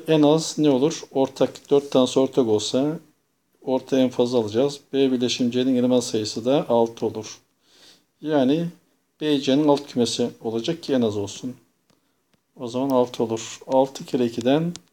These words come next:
cevabımız ne çıkıyor? On iki çıkıyor. Yani B seçeneği de on iki zaten. Cevabımız B.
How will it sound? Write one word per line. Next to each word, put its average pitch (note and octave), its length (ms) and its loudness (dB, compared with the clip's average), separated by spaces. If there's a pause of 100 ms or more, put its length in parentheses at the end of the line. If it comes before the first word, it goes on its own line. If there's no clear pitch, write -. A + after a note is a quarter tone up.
(680)
cevabımız A#2+ 560 0
ne C3 60 0
çıkıyor? - 440 -6
On B2 100 -2
iki A2+ 240 -8
çıkıyor. - 600 -8 (760)
Yani A2+ 340 -6
B B2+ 140 0
seçeneği A2+ 460 -6
de C3 40 -2
on A#2+ 100 0
iki - 220 -8
zaten. C#3 520 -4 (1400)
Cevabımız B2 580 -4
B. A2 200 -4